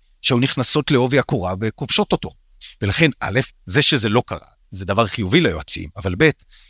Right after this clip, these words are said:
יועצים חייבים לשנות דרך, חייבים להבין את ההזדמנויות שיש בשוק בתקופה כזאת, איך הם כן מצליחים לעזור ללקוחות שצריכים למחזר,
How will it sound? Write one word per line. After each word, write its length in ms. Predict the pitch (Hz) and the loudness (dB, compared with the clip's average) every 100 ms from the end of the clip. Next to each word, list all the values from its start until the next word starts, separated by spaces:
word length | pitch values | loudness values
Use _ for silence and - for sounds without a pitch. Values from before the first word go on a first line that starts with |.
| _ | _
יועצים 300 | 87 - 131 | -8 -2 -2
חייבים 280 | - 120 139 | 0 -2 0
לשנות 340 | 143 - 151 147 | 0 2 0 0
דרך, 320 | 139 82 - _ _ - | -2 -4 -14 _ _ -8
חייבים 420 | - 87 92 90 | -2 0 2 2
להבין 260 | 92 101 | 2 0
את 120 | 104 120 | 0 -2
ההזדמנויות 500 | 107 120 139 165 - | 0 0 2 2 2
שיש 280 | 123 - | 0 -2
בשוק 280 | 95 - - | -2 -2 -4
בתקופה 340 | 104 - - 76 | -12 -10 -10 -8
כזאת, 300 | 87 85 - _ - - | -8 -10 -14 _ -10 -8
איך 160 | - | -2
הם 100 | 123 - | -2 2
כן 160 | 202 | 2
מצליחים 380 | 208 - 120 101 | 2 0 -2 -2
לעזור 280 | 85 85 101 | -2 0 0
ללקוחות 420 | 113 - - 95 | 0 0 -4 -4
שצריכים 340 | - - 117 | -4 -2 -2
למחזר, 480 | 131 139 160 254 208 | 0 0 2 4 4